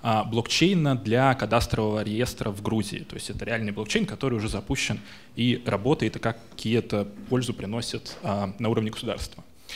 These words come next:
А, значит, меня зовут Степан Гершуни, я работаю менеджером по продуктам в компании Bitfury Group. До этого последние два года занимался разными стартапами, консалтингом и участвовал в конференциях по теме крипто и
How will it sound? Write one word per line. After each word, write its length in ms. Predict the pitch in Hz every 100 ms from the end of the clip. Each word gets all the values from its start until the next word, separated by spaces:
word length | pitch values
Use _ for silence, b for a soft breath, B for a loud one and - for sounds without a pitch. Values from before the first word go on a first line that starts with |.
| B B B B
А, 300 | 107 110 104
значит, 440 | 101 113 - 101 -
меня 160 | 127 113
зовут 160 | 110
Степан 420 | - - 117 110
Гершуни, 560 | 104 110 - 262 233 190
я 760 | 135 117 113 107 107 104 107 107
работаю 300 | 110 110 113
менеджером 260 | 110 110 101
по 80 |
продуктам 640 | - 110 113 - 110 104 104
в 500 | 104 107 208 202 202
компании 300 | 104 202 196
Bitfury 240 | - 135
Group. 220 | 160 226
До 80 | 117
этого 180 | 107 104
последние 320 | - - 104
два 80 | 101
года 160 | 147 113
занимался 400 | 98 113 - 107
разными 320 | 104 104 110 B B B B
стартапами, 540 | - 104 - 139 113 107
консалтингом 800 | 101 - 113 120 104 101 101 104
и 220 | 107 104
участвовал 420 | 123 113 - 117
в 40 |
конференциях 680 | - - 107 113 - 104 - -
по 240 | 104 107 101
теме 340 | - 107 101
крипто 380 | 101 104 - 104
и 240 | 104 107